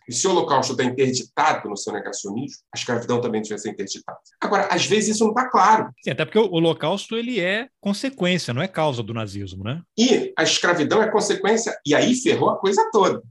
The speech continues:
Speaker 1: A escravidão é consequência do quê, Carlos? Da estrutura de expansão mercantilista que possibilitou o aparecimento do capitalismo.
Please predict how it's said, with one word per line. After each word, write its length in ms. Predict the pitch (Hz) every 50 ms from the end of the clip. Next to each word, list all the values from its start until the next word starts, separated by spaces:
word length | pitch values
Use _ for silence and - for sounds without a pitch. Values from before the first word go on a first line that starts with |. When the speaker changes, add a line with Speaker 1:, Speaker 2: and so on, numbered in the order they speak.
| _ -
Speaker 1:
A 40 | 131
escravidão 380 | - - 170 156 147 156 214 220
é 20 |
consequência 480 | 240 214 - 190 - 240 233 - 196 220
do 260 | - 277 269 254 -
quê, 360 | - - 160 139 107 - - -
Carlos? 580 | - 165 139 - - - - - - - - _ _
Da 120 | - 143
estrutura 1080 | 143 - - - - 220 208 208 - - - 143 135 135 135 139 139 143 151 160 156 - - _
de 140 | 127 156 180
expansão 960 | 170 - - - 185 180 175 170 - - - - 135 127 127 135 135 131 -
mercantilista 1160 | 143 160 165 160 - 165 165 165 - - 190 160 139 127 123 127 131 131 127 - - 151 -
que 140 | - -
possibilitou 680 | - - 165 - - 175 170 175 175 170 170 - 143 143
o 20 |
aparecimento 640 | 147 151 165 160 156 - - 170 160 143 147 - 175
do 100 | 170 170
capitalismo. 580 | - 170 170 - 214 214 190 196 185 165 -